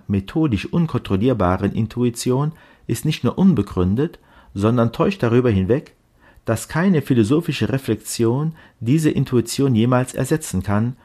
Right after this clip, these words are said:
sondern sie vielmehr immer notwendigerweise voraussetzt. Philosophie ist kein Vehikel zur Besserwisserei gegenüber der Intuition des gewöhnlichen, gesunden Gewissens, sondern hat im Gegenteil nach Kant gerade die Aufgabe,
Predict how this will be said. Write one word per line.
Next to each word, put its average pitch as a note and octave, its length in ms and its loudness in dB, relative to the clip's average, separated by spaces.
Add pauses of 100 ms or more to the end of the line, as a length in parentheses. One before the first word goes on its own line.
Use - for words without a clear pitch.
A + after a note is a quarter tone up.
(200)
sondern A#2 260 2
sie A#2 140 -2
vielmehr D#3 400 -2
immer D#3+ 180 4
notwendigerweise G#2 840 0
voraussetzt. - 840 -4 (1120)
Philosophie C3 640 4
ist - 240 -4
kein D#3 280 0
Vehikel C3 400 2
zur G#2+ 200 0
Besserwisserei A2 800 0
gegenüber G#2+ 480 0
der F#2+ 80 -2
Intuition A#2 580 -2
des - 160 -4
gewöhnlichen, G#2 600 0
gesunden G#2 480 2
Gewissens, A2 600 -4 (600)
sondern C3+ 340 2
hat C3+ 140 0
im A#2 160 0
Gegenteil G#2 600 -2
nach D2+ 240 -4
Kant D3+ 420 -2
gerade C#3 400 0
die A#2+ 160 -2
Aufgabe, C3+ 720 -2